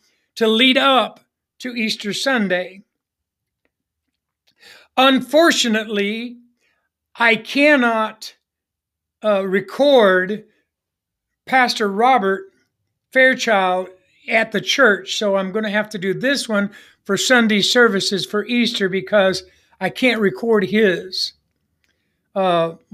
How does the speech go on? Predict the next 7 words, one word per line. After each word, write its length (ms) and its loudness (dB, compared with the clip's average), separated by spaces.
we 160 -4
just 180 -4
don't 180 0
have 180 4
that 220 0
technology, 920 -4
eh, 140 -10